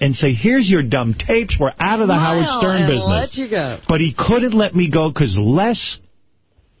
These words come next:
Speaker 1: Holl-, whatever his name is, Joel Hollander, had to have his ear. Joel Hollander is a little bulldog that wants me punished for leaving. They're angry that I left.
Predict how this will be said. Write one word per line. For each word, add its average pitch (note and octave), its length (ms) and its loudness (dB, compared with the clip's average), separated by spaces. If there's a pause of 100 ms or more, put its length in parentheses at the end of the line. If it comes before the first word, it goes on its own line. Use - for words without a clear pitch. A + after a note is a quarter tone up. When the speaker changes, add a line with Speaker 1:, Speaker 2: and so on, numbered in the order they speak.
(460)
Speaker 1:
Holl-, B3 480 0 (180)
whatever G3+ 280 0
his C#3 80 -2
name G#2+ 120 0
is, F2 100 0
Joel A3+ 380 2
Hollander, D3 720 -2 (300)
had F3 240 -2
to G3+ 100 0
have D#3 280 0
his C#3 260 2
ear. G#2+ 180 2
Joel G3 380 0
Hollander E3+ 480 0
is A2+ 180 0
a F#2+ 60 0
little D3 540 2
bulldog G2 760 0 (360)
that - 180 -2
wants C#3+ 480 0
me B2 500 2 (880)
punished D#3 500 0 (180)
for C3 160 0
leaving. A#2+ 460 0 (320)
They're A2 300 0
angry F#3 460 2
that C3+ 220 0
I B2+ 140 0
left. G#2+ 400 0